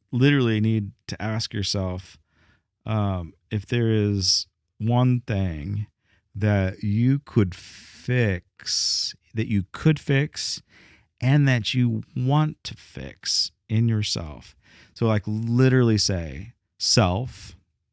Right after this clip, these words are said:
Josh," this is the internal critic speaking, "Josh, like, what's this one thing that you wanna fix? And do you not, uh,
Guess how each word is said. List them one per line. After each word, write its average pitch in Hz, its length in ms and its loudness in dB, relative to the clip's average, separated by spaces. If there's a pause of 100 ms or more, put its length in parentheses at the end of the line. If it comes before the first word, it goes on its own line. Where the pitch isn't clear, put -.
(100)
Josh," 85 840 -6 (840)
this 98 180 -4
is 101 60 0
the 104 180 0
internal 104 640 0
critic 95 420 -4
speaking, 101 720 -8
"Josh, 101 520 -4 (320)
like, 107 160 0
what's 110 180 2
this 113 120 0
one 113 200 2
thing 120 160 4
that 113 160 2
you 113 80 0
wanna 113 140 2
fix? - 580 -8 (420)
And 104 560 4 (440)
do 113 120 4
you 123 340 4 (140)
not, 117 280 -2
uh, 107 140 -4